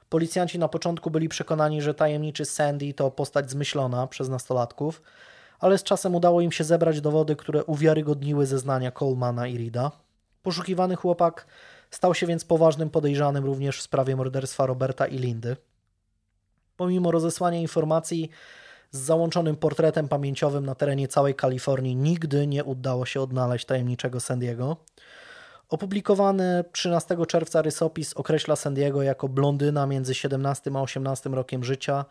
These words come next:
mającego sto siedemdziesiąt pięć centymetrów wzrostu i ważącego niecałe siedemdziesiąt kilogramów. Chłopak miał też nosić okulary w grubych, czarnych oprawkach.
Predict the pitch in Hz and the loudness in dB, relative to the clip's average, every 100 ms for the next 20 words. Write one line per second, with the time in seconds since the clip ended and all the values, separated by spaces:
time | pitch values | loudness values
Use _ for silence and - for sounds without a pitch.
0 | - - - - _ 139 139 143 165 151 | -14 -20 -20 -20 _ -4 -2 0 2 0
1 | - 151 156 143 139 139 139 - 139 - | 0 -2 -2 -2 -2 -2 -4 -4 -6 -2
2 | 131 131 135 127 127 120 123 139 139 - | -4 -2 -4 -4 -6 -4 -2 0 0 -2
3 | 131 127 123 123 131 131 123 120 127 127 | -4 -2 -2 -2 -2 -2 -4 -2 -2 0
4 | - 135 135 143 143 127 - 127 120 113 | -2 -2 -2 -4 -4 -6 -6 -4 -4 -6
5 | 123 - - _ _ _ _ - 180 175 | -8 -10 -14 _ _ _ _ -2 4 4
6 | - 156 147 151 151 147 - - 139 - | 4 0 0 -2 -2 -4 -6 -8 -10 -4
7 | 139 135 131 123 123 139 135 131 - - | 0 2 2 -4 -4 -4 -2 -4 -4 -16
8 | _ _ _ - 147 131 123 127 120 127 | _ _ _ -2 2 2 -2 -8 -6 -6
9 | - 120 123 - | -6 -10 -10 -12